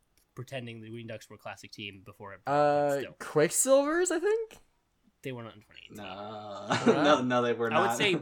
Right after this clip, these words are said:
Speaker 3: <laughs>
Speaker 1: I would say Yellow,
Speaker 2: Oh.
Speaker 1: Primary, and Limers is a decent answer. See what it is.
Speaker 2: Uh, yeah, okay, so the answer is just, just Mellow Yellow and the Limers.
Speaker 1: All right, well, Primary, I guess, uh, was not in twenty eighteen, but yeah, yeah,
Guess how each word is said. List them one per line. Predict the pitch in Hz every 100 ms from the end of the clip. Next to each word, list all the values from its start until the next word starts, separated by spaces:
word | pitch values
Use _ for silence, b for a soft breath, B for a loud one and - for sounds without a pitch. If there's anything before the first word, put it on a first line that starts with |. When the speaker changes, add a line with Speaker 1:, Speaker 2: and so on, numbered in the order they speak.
| -
Speaker 3:
<laughs> | _ -
Speaker 1:
I |
would | 175 185
say | 214
Yellow, | 175 151 160 170
Speaker 2:
Oh. | 143 127
Speaker 1:
Primary, | 156 160 151
and | 143
Limers | 135 139 139 135
is | 127
a | 117
decent | 117 117 113
answer. | 104 104 95 92
See | -
what | 117 110
it |
is. | 104 98 - _ _ _ _ _ b b b b _
Speaker 2:
Uh, | 139 151 143
yeah, | 156 156 156
okay, | 160 143
so | - 147 143 139 131
the | 139
answer | 190 220 165
is | 131 147 135 - _ _ _ -
just, | 165 175 185
just | 156 165
Mellow | 160 165
Yellow | 160 165 165
and | 160
the |
Limers. | 151 175 127 123 - _ _ _ _ _ - -
Speaker 1:
All | 131
right, | 151 226
well, | 135 113
Primary, | 139 139 143 143
I | 135
guess, | 135 - - -
uh, | 123 120 117
was | 117 123
not | 131
in | 127
twenty | 120 123
eighteen, | 120 135 117
but | 113 107
yeah, | 123 110
yeah, | 107 135